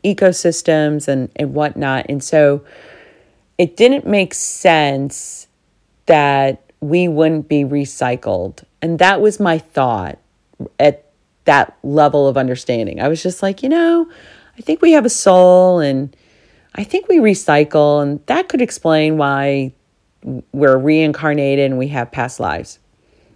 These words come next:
And then I did see a lot of really cool documentaries on reincarnation.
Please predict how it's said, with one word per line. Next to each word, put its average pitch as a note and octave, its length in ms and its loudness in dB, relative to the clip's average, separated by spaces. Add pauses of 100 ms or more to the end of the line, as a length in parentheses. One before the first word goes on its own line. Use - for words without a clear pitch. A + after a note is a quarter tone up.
(220)
And F#3 160 -2
then C#4 460 2 (1120)
I F3 100 4
did A#3 300 2
see F#3 400 2
a E3+ 100 2
lot E3 420 4
of D3+ 340 0
really B3+ 360 -2
cool F#3+ 300 2
documentaries E3 880 0 (840)
on E3 560 2 (120)
reincarnation. F3+ 1120 0